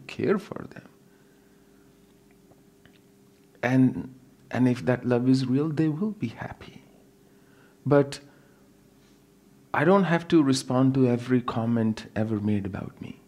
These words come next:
That is actually phenomenal liberation. When you become so strong and so content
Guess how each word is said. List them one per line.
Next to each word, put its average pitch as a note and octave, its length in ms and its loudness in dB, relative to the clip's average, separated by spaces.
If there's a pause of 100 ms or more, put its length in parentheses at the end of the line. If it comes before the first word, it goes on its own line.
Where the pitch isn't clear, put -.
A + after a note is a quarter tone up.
(2250)
That D#3 420 -2 (520)
is D3 240 0
actually G3 720 -6
phenomenal E3 640 -2
liberation. D#3+ 800 -4 (1400)
When E3 280 2
you G#3+ 100 2
become F#3 300 2
so A3+ 200 -4
strong C3 680 -4 (640)
and C#3 200 0
so F#3 240 2
content C3 680 0